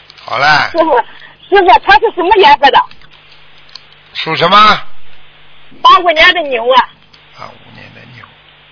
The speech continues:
Speaker 1: 什么颜色的？啊，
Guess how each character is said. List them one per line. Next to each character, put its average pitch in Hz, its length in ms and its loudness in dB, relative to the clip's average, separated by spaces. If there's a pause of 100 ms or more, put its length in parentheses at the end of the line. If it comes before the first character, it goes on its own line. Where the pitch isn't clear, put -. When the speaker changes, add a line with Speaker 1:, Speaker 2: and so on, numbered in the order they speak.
(600)
Speaker 1:
什 - 220 -16
么 131 120 -16
颜 135 340 -10
色 - 180 -18
的？ - 80 -16 (2000)
啊， 131 540 -2